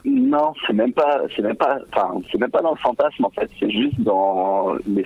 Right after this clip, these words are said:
sentiments éprouvés envers la personne. C'est, en fait, c'est des sentiments plus forts qu'une amitié simple. C'est, en fait,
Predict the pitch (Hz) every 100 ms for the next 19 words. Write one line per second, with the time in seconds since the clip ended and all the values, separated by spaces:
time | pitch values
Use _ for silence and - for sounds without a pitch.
0 | - 123 - 120 127 117 123 113 120 -
1 | - - 101 120 110 110 - - 101 104
2 | 104 _ - - - - 95 92 95 95
3 | 95 - - - - 147 127 110 101 104
4 | - - - - 277 - 160 143 131 107
5 | 101 101 95 98 95 107 92 131 156 180
6 | 95 - - - - - - _ - -
7 | 98 92 95 90 - 127